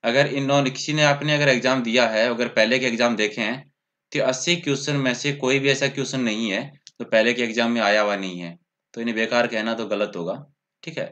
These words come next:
हालांकि आप यकीन नहीं करेंगे, राजस्थान की राजधानी कौन सी है, कितना सिंपल क्वेश्चन है, चार बार आ चुका है अब तक आरपीसी के एग्जाम में,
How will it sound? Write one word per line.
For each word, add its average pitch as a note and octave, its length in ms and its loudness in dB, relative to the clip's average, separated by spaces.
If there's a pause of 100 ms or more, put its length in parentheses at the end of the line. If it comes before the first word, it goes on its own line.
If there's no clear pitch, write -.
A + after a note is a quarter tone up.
(340)
हालांकि D3 240 2
आप D3 200 4
यकीन C3+ 340 0
नहीं D3 140 2
करेंगे, C#3+ 240 2
राजस्थान C#3+ 520 2
की C#3+ 100 0
राजधानी A#2+ 420 4
कौन A#2+ 220 0
सी C3 140 -4
है, C3 60 -2
कितना B2 300 -2
सिंपल A#2+ 340 -6
क्वेश्चन A#2 320 -4
है, E3+ 180 -6 (640)
चार C3 380 4
बार C#3+ 220 4
आ A#2 120 6
चुका A2+ 260 2
है A2 60 6
अब A2 140 -4
तक A#2 160 -2
आरपीसी A2 520 0
के G#2+ 80 -2
एग्जाम F#2+ 300 -2
में, E2 240 -10